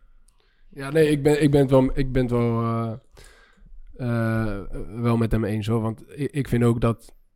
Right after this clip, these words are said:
eh, er, er te veel op basis van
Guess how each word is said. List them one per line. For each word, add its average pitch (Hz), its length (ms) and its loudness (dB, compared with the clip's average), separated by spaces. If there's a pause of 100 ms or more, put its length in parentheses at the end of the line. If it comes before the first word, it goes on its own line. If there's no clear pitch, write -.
(180)
eh, 107 600 -4
er, - 380 -14 (280)
er 123 160 -10
te 127 140 2
veel 120 520 0 (360)
op 117 180 -6
basis 117 400 -2
van 113 480 -4